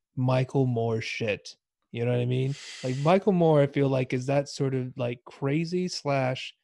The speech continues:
has a camera who also has an agenda to be like, "I have this thing where if I don't like you, I'm eating your shit." And he just fucking goes into senators' toilets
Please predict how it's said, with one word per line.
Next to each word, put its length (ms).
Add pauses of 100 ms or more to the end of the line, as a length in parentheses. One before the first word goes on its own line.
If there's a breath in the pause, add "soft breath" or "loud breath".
(200)
has 260
a 80
camera 580 (760)
who 180 (100)
also 320
has 140
an 80
agenda 460
to 100
be 160
like, 240
"I 120
have 120
this 160
thing 380
where 340 (400 soft breath)
if 80
I 80
don't 140
like 200
you, 100
I'm 80
eating 180
your 80
shit." 340
And 160
he 100
just 240
fucking 300
goes 260
into 200
senators' 500
toilets 600